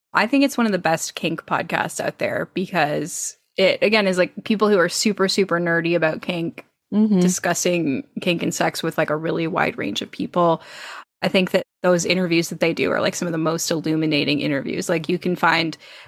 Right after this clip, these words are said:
Speaker 1: people with almost any fetish in the Off the Cuffs archive and just, like, learn about that fetish, which is really fascinating.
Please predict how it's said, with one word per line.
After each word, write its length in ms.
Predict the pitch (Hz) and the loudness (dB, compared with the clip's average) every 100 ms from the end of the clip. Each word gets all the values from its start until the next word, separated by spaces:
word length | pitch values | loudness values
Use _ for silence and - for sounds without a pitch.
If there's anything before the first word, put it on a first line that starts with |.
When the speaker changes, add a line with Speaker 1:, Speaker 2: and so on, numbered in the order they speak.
| - | -10
Speaker 1:
people 280 | - 202 190 | -4 0 2
with 140 | 180 | 2
almost 320 | 226 208 190 | 2 2 2
any 460 | 170 165 160 160 - _ _ _ | 0 0 -2 -4 -6 _ _ _
fetish 440 | 180 165 147 180 - | 0 2 2 0 -2
in 140 | 190 | 0
the 80 | 175 | 0
Off 220 | 151 160 | 2 0
the 80 | 165 | -2
Cuffs 540 | - - - - - - _ | -2 -2 -2 -6 -8 -12 _
archive 600 | - 170 - - - 185 190 | -2 0 0 0 0 0 -2
and 280 | 175 175 | -2 -2
just, 180 | 175 - | -4 -2
like, 160 | 156 156 | -4 -2
learn 300 | 151 147 151 | 0 0 0
about 360 | 147 123 98 - _ _ _ | 0 0 0 -6 _ _ _
that 180 | 180 - | -2 0
fetish, 320 | 156 120 180 | 0 -2 -2
which 140 | 180 190 | -4 -8
is 100 | - | -6
really 140 | 165 | -4
fascinating. 540 | - - 151 131 151 | -2 -2 -2 -2 -4